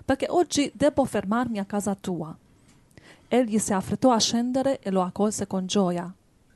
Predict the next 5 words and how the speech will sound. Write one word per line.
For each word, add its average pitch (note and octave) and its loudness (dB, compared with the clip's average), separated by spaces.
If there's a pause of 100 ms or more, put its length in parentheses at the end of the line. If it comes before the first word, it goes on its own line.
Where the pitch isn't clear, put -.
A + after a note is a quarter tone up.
(200)
Veduto G#3 -2
questo, A3 2 (320)
tutti A3 0
mormoravano, F#3 0
dicendo: F#3+ -2